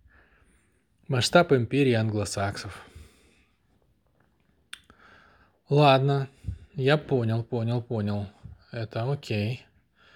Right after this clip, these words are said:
Но достаточно ли мне этого, да? То есть, а, понимая, что есть, а,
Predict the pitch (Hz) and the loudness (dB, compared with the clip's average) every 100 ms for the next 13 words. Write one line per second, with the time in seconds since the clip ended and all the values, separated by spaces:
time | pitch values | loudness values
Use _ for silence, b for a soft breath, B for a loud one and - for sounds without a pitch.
0 | b b b b b - 135 139 135 131 | b b b b b -4 2 4 4 8
1 | 220 226 - 202 180 175 170 147 - 104 | 6 6 4 6 6 6 6 4 0 -6
2 | 95 - - 120 180 147 110 - 127 117 | -6 -12 -6 -4 -4 -4 -8 -8 -6 -6
3 | 107 _ b b b b _ 143 131 131 | -8 _ b b b b _ 0 4 6
4 | 185 196 - - 127 143 165 - - 123 | 6 6 4 2 2 4 2 -2 -8 -6
5 | 117 110 | -4 -6